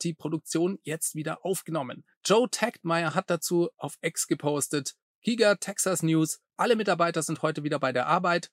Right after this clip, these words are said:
Schulungen, Arbeitsvorbereitungen, Testproduktion von Model Y Karosserien und mindestens zwei Master Candidate Cybertrucks wurden heute draußen produziert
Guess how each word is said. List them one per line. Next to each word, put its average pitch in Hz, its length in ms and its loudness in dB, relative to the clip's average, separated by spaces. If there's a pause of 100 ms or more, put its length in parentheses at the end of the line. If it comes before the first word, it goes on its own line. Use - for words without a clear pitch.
Schulungen, 226 640 2
Arbeitsvorbereitungen, 147 1120 0
Testproduktion 165 840 -2
von 139 160 0
Model 135 220 0
Y 131 280 0
Karosserien 160 760 0 (280)
und 262 320 2 (140)
mindestens 233 640 2
zwei 185 320 0
Master 202 500 0
Candidate 151 600 -4
Cybertrucks 139 840 -2
wurden 190 300 4
heute 156 300 0
draußen 123 420 -4
produziert 151 640 -2